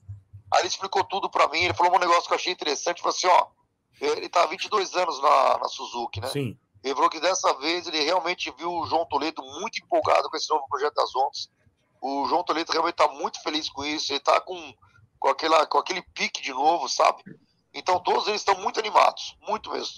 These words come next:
Speaker 1: Todos eles estão bem, é, bem felizes lá com, com as Ondas,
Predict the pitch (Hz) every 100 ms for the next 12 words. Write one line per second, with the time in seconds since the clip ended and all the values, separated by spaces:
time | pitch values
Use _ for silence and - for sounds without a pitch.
0 | - - 185 190 185 185 - 175 208 190
1 | 143 _ _ _ _ _ 135 135 185 226
2 | - 151 175 170 143 147 170 165 165 156
3 | 143 147 170 175 123 120